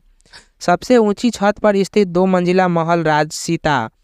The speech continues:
का एहसास कराता है। इसकी मुगल प्रेरित वास्तुकला राजपूत तत्वों के साथ सहजता से मिश्रित होती है, जो एक अद्वितीय और मंत्रमुग्ध कर देने वाली सुंदरता का निर्माण करती है।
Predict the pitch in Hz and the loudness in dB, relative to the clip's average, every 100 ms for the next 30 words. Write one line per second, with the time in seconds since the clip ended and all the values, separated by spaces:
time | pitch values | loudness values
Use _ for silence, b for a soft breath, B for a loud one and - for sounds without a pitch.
0 | _ _ - 156 151 156 170 175 - 165 | _ _ -4 -2 -2 -2 0 -2 0 -2
1 | 147 139 139 135 139 170 - 196 185 175 | -2 -2 -2 -2 -2 -4 -4 -2 0 0
2 | 180 220 208 185 190 202 180 165 - 185 | 0 -2 0 -2 0 0 0 0 -2 -4
3 | 175 170 160 151 147 - 190 175 170 175 | -2 -2 0 -2 -4 -6 -2 -2 -2 -4
4 | 175 165 165 147 - 151 151 156 - 202 | 0 -2 0 -4 -2 -4 -2 -4 0 0
5 | 190 175 160 - 165 131 120 120 117 110 | 0 -2 -4 -2 -4 -2 -2 -2 -2 -2
6 | 110 - b b b b 139 160 170 180 | -4 -6 b b b b -2 2 0 0
7 | 156 151 160 156 175 196 175 175 170 175 | -2 0 -2 -2 0 2 2 0 0 0
8 | 180 175 175 170 - 165 165 165 165 160 | -2 -2 -2 -4 -2 0 0 -2 0 0
9 | 160 - 156 151 147 165 165 156 151 139 | -2 -4 -2 -2 0 -2 0 0 0 0
10 | 139 139 113 - 117 113 107 110 | -2 -2 -6 -2 -2 -2 -2 -4